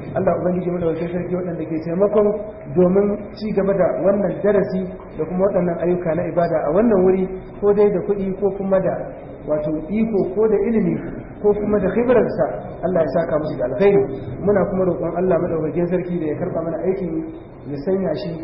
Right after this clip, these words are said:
wato, a cikin ma'aunin ayyukanmu, ya kuma sa mu yi tare da ikhlasi. Muna roƙonsa ya gafarta mana magabatanmu waɗanda suka riga mu gidan gaskiya. Allah Ubangiji ya masu rahama. Waɗanda kuma suka rage mu da muka rage, Allah ya sa mu cika da imani. Marasa lafiyar mu,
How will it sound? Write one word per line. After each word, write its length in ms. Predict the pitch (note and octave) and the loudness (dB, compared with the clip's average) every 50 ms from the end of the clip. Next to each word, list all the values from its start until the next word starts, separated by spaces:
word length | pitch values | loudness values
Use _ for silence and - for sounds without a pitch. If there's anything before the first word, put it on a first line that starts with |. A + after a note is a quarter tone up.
| - - B2 - - | -10 -12 -12 -10 -6
wato, 220 | C#3+ D3 C#3+ D3 D#3+ | -6 -6 -4 -4 -6
a 80 | E3 E3+ | -6 -6
cikin 240 | F3 - D#3 D#3 | -6 -6 -6 -6
ma'aunin 400 | D#3 D#3+ D#3+ D#3 D#3+ D#3+ D#3+ D#3+ - | -6 -4 -4 -4 -2 -2 -2 -2 0
ayyukanmu, 500 | F#3 G3 G3 F#3+ - - D3+ D#3+ E3+ F3 F3+ F3+ F3+ - - - - - - | 2 4 4 4 4 2 0 -2 0 0 0 -2 -4 -6 -10 -14 -14 -14 -8
ya 140 | C#3 D3 D#3 | -6 -6 -6
kuma 220 | D#3 E3+ F3 F3 E3+ | -4 -4 -4 -4 -2
sa 140 | F3 G3 E3+ D3+ | -2 -2 -2 0
mu 80 | D3+ D3+ | -2 -2
yi 140 | D#3+ F3 F3 | -2 -2 -2
tare 220 | - D#3+ C#3+ C#3+ C#3+ | -2 -2 -4 -4 -4
da 100 | D3 C3+ | -6 -6
ikhlasi. 440 | C3+ C3 C#3+ C3 B2+ - - - - - - - - - - | -6 -6 -6 -6 -6 -6 -8 -10 -12 -14 -14 -16 -16 -14 -12
Muna 220 | - C#3+ D#3+ E3+ D#3 | -10 -6 -4 -2 -2
roƙonsa 420 | D3+ D3+ D3+ D3+ F#3 F#3+ F#3 F#3 | 0 -2 -2 0 0 0 0 2
ya 100 | E3+ D#3+ | 2 2
gafarta 420 | - G3+ G#3+ G3 G3+ F3+ - G3+ G3 | 4 4 4 4 2 0 0 0 0
mana 200 | F#3+ G3 F3+ F3 | 0 0 0 -2
magabatanmu 680 | F3+ F3+ F3+ F3 D3+ D3+ D3+ D3 - G#3+ A3+ G#3+ F#3+ - - - - - - - - - - - - | -2 -2 -2 -2 0 0 -2 0 0 0 0 0 -2 -4 -4 -8 -10 -12 -14 -14 -14 -14 -14 -14 -6
waɗanda 320 | - F3 F3+ F#3 E3+ D3+ | -4 -4 -2 -2 -4 -4
suka 180 | - F3 F3 E3 | -6 -6 -4 -4
riga 160 | D#3 - - E3+ | -4 -2 -4 -4
mu 100 | D#3+ - | -4 -4
gidan 220 | - D#3+ D#3+ D3+ | -4 -4 -4 -4
gaskiya. 340 | F#3 G3 G3 G3 G#3 G3 F#3+ F#3 - - - - - - - - | -2 -4 -4 0 0 0 0 0 -2 -6 -10 -14 -14 -16 -16 -8
Allah 280 | - - F#3 F#3 F3+ F3 E3 | -4 -2 0 0 0 0 0
Ubangiji 440 | E3+ E3+ F3+ F3+ F#3+ F#3 - F3 D#3+ | -2 -2 -2 -2 -2 -4 -4 -4 -4
ya 80 | D3+ | -4
masu 200 | D3+ D#3 - - C3+ | -4 -6 -6 -4 -4
rahama. 300 | D#3+ E3+ E3 D3+ C#3 - - - - - - - - | -2 -2 -2 -4 -4 -8 -10 -14 -16 -16 -16 -14 -6
Waɗanda 440 | - E3 G3+ G3 G3+ F#3+ F3+ E3+ F3 | -4 -2 -2 0 0 0 0 -2 -2
kuma 260 | - F3+ F#3 F#3 F3+ F3+ F3 - - - - | -2 0 0 0 0 0 -2 -4 -6 -10 -10
suka 200 | - G#3 - F3+ | -10 -6 -4 -2
rage 280 | E3+ G3 G3 G3 F#3+ | 0 0 2 2 2
mu 160 | F3+ F3+ F#3+ F#3+ | 2 2 2 2
da 80 | F3+ F3+ | 2 0
muka 180 | F3+ F3+ F#3 | 0 0 0
rage, 240 | E3+ - E3 E3+ E3+ | -2 -2 -2 -4 -4
Allah 240 | - E3 - D#3+ D3+ | -4 -4 -2 -2 -2
ya 60 | D3+ | 0
sa 60 | D#3 D3 | -2 -4
mu 80 | C3+ C#3 | -4 -6
cika 200 | C#3 - C#3+ B2+ | -8 -8 -8 -6
da 80 | B2+ | -6
imani. 360 | B2+ B2+ B2 B2+ A#2+ A#2 A#2+ A#2+ - B2 A#2+ - - - - | -6 -6 -4 -4 -4 -6 -6 -8 -10 -10 -10 -10 -8 -8 -6
Marasa 360 | - D#3+ F3 E3 E3 F#3 E3+ E3 | -4 -4 -2 -2 0 0 0 2
lafiyar 360 | F3 E3+ E3+ E3+ F#3 F3+ E3+ | 2 0 0 0 -2 -2 -2
mu, 120 | E3+ E3 | -2 -4